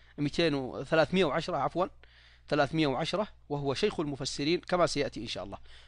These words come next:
وأبو بكر بن المنذر المتوفى سنة ميتين وثلاثة عشر له تفسير طبع بعضه. وابن أبي حاتم المتوفى سنة ثلاثمية وسبعة وعشرين من الهجرة وله تفسير القرآن العظيم وهو مطبوع تفسير مسند بالأسانيد. و، آه، غيرهم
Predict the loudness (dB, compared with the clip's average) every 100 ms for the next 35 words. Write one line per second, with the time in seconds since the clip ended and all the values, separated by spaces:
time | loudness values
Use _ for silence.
0 | 2 4 4 4 2 0 -2 0 0 2
1 | 0 -2 -18 -20 -20 -20 -20 -10 -4 -4
2 | -2 -2 -2 -2 -2 -4 -4 -2 -2 -4
3 | 0 0 0 -2 -4 -6 -6 -4 -4 -4
4 | -20 -10 -2 0 2 2 2 0 -6 -18
5 | -20 -20 -20 0 0 2 2 2 6 6
6 | 6 0 -4 -4 -4 -4 -4 -2 -2 -2
7 | -4 -2 -2 -2 -4 -4 -2 -4 -4 -2
8 | 0 0 -4 -10 -6 -4 -4 -4 -4 -2
9 | 0 0 -2 -6 -4 -4 -6 -10 -4 0
10 | 0 0 -2 -2 -4 -6 -4 -4 -6 -6
11 | -6 -6 -4 -4 -2 -4 -2 0 -2 -6
12 | -8 -4 0 0 0 -6 -20 -20 -20 -20
13 | -20 -20 -20 -6 6 10 10 8 6 -18
14 | -20 -8 2 4 6 8 8 8 6 4